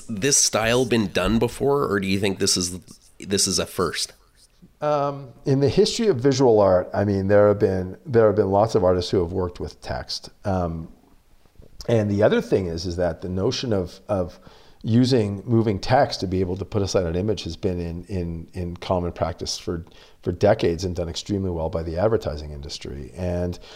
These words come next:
Speaker 2: you know, all you have to do is watch the first rolling credits of Star Wars, right? In a uni-, what was it? In a, in a, a place far,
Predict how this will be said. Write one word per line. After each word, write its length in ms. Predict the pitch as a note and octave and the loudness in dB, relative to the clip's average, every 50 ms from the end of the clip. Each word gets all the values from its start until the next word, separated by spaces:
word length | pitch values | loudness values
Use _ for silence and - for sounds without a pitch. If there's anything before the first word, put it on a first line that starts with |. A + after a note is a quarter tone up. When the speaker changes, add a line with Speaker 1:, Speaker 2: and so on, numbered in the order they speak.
| - - - | -20 -6 0
Speaker 2:
you 120 | - B2+ | 2 4
know, 100 | C3 C3 | 4 6
all 240 | B2 A2+ A2+ B2 D3+ | 6 6 6 6 6
you 100 | E3 D3+ | 6 6
have 120 | C#3 C3 - | 4 4 2
to 80 | C3+ | 2
do 140 | A#2 A#2+ A2+ | 2 2 2
is 120 | G#2 F#2+ | 2 2
watch 300 | G2+ G2 G#2 G#2+ - - | 4 4 4 4 2 0
the 120 | - G2+ F2+ | 0 0 0
first 340 | - - A#2+ A2 A2 - - | 2 2 2 2 2 2 2
rolling 300 | G#2+ G2+ G#2+ A2 A2 G#2+ | 2 4 4 4 2 2
credits 320 | - G2 G2+ G#2 - - | 2 2 2 2 2 0
of 80 | F#2+ - | 0 0
Star 320 | - - G2+ G#2+ C3+ C#3 | 2 4 4 6 6 6
Wars, 340 | B2 A2 G2+ F2 E2+ D#2+ - | 6 6 4 2 0 0 0
right? 280 | E2+ E2+ G2 A#2+ C3+ | 2 4 4 4 2
In 160 | - - F2 F2+ | 0 -2 -2 -2
a 80 | F2 | -4
uni-, 420 | F2 E2+ F#2+ G2 G2 G2+ G2 G2 F#2 | -4 -2 -2 -2 -2 -2 -2 -4 0
what 240 | F#2 A2 - - | 0 0 0 0
was 220 | F#2 G2 A2 B2 D3 | 2 2 2 2 2
it? 140 | F3 F#3 E2+ | 0 -2 -2
In 140 | - F2+ F#2 | -4 -4 -4
a, 240 | F2+ E2+ D2+ G2 G2 | -4 -4 -4 -4 -2
in 60 | F#2+ | -2
a, 380 | F#2 F2+ F2+ F#2 - - G2+ | -2 -2 -2 -4 -4 -4 -6
a 40 | F2+ | -6
place 340 | - - - G#2 G#2+ G#2+ - | -4 -2 0 0 0 0 -2
far, 300 | - - F2 G2 G2+ G2 | -4 -2 0 2 2 0